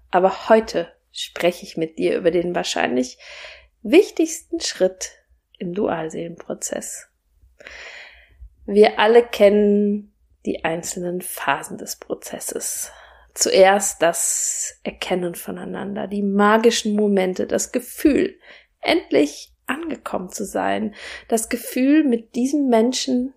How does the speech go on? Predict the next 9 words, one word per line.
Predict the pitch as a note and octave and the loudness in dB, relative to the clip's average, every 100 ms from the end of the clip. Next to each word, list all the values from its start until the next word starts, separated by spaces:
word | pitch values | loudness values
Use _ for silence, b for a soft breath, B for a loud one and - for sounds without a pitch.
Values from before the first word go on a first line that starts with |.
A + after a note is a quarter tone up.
| _ _ | _ _
irgendwie | G3+ G#3 G#3+ - | -8 -6 -8 -10
eins | G#3+ A3 - | -8 -8 -8
zu | - | -10
sein. | F3+ - F3 - G#3 _ B B B B B | -12 -12 -12 -12 -14 _ B B B B B
Doch | - A#3 | 0 0
darauf | - - A#3+ A3+ - - - | 2 4 6 4 0 -2 -6
folgt | - A3 E3+ - - - - _ _ | 2 6 6 2 -4 -12 -14 _ _
ziemlich | - - C#4 D#4 F4+ F#4+ F4+ - | -8 -4 0 2 4 2 2 -10
sicher | F#3 F#3 F#3 G3+ F#3 G#3 | 2 2 2 -4 -4 -6